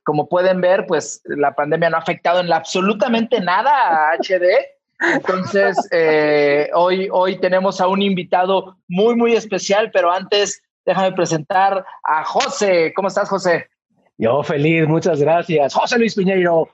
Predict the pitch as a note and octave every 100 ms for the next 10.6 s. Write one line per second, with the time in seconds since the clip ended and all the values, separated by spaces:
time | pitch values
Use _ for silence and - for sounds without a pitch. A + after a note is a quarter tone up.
0 | _ - C#4 A3+ C#4+ C#4+ G3 G#3+ G#3+ G#3+
1 | G#3+ G3+ E3+ E3 F#3 A3 - B2 G#2+ G#2
2 | - - - B2 D3+ - C#3 D#3+ B3 B3
3 | A#3+ C#4 _ - - C#3 E3 D#3+ D#3+ F#3+
4 | G3 F#3+ G#3 G#3+ A#3+ A3 A3 F#3 D#3+ F#3
5 | E3+ E3+ B3+ A#3+ A#3+ G3+ G#3 A3 A#3+ F#3
6 | D3 A#2+ G2 - - - - - D#3+ D#3
7 | - B3 F#3+ C#3 F3+ G3+ G3+ G#3 G3+ D3+
8 | E3+ G3+ G#3+ A3 G#3+ - _ _ F3+ E3+
9 | E3+ E3+ D#3 D3 G3 G3 E3+ D#3+ A3+ A#3
10 | A3 G3 F3 A2 -